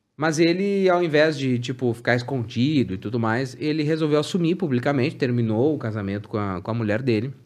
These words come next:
e passou a, a, enfim, assumir publicamente. O fato é que os atores alegam que a Florinda começou a ter mais poder dentro do estúdio.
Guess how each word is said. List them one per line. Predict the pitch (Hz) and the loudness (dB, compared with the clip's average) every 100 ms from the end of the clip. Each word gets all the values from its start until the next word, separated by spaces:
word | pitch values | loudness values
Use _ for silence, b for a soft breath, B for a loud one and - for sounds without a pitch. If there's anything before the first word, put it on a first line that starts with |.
| _ _ _ _ _ _ - | _ _ _ _ _ _ -12
e | 127 | -4
passou | 127 151 - 135 135 - | 2 2 2 2 2 2
a, | 135 135 127 127 123 117 113 107 98 98 - _ _ - | 2 2 2 0 0 0 -2 -4 -6 -8 -14 _ _ -10
a, | 113 113 110 107 110 104 101 | -4 -2 -2 -2 -4 -6 -8
enfim, | 165 - 92 92 - _ - | -6 -6 -6 -10 -20 _ -10
assumir | 120 147 135 | -4 0 0
publicamente. | 131 135 - 101 - - - _ _ _ _ _ _ _ _ _ _ | 0 0 -2 -4 -8 -20 -20 _ _ _ _ _ _ _ _ _ _
O | - | -4
fato | 254 220 208 226 202 175 170 160 156 - | 2 4 6 4 0 0 0 -2 -2 0
é | 135 131 131 123 | 2 2 0 -2
que | 123 151 143 135 123 - _ _ _ | -4 -2 0 0 -4 -12 _ _ _
os | - 143 147 135 123 | -8 -4 -2 0 2
atores | 123 131 139 131 | 2 4 2 4
alegam | 151 147 120 123 135 | 2 4 2 2 -2
que | 123 139 127 123 | -4 -2 0 2
a | 127 | 0
Florinda | 120 131 123 123 | 0 0 0 0
começou | 131 131 131 | -2 -2 -2
a | 123 | -2
ter | 131 | 0
mais | 123 127 123 | 0 0 -2
poder | - 151 123 113 120 | -2 0 4 2 0
dentro | - 113 113 110 | -4 -4 -2 -4
do | 107 | -4
estúdio. | 107 95 85 | -6 -10 -12